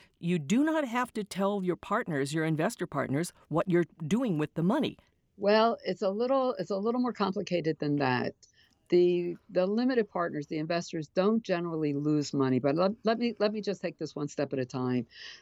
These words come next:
Speaker 2: So the first question was, how does the private equity firm make money? Because the thing about private equity, it's like a casino. The house never loses.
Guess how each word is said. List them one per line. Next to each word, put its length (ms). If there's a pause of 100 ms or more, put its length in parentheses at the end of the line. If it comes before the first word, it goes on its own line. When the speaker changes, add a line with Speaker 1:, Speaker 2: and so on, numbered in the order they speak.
Speaker 2:
So 200
the 180
first 320
question 440
was, 400 (240)
how 280
does 140
the 100
private 340
equity 400 (100)
firm 540
make 180
money? 340
Because 420 (280)
the 120
thing 260
about 400
private 300
equity, 500
it's 240
like 220
a 60
casino. 760 (300)
The 100
house 500 (160)
never 580 (100)
loses. 760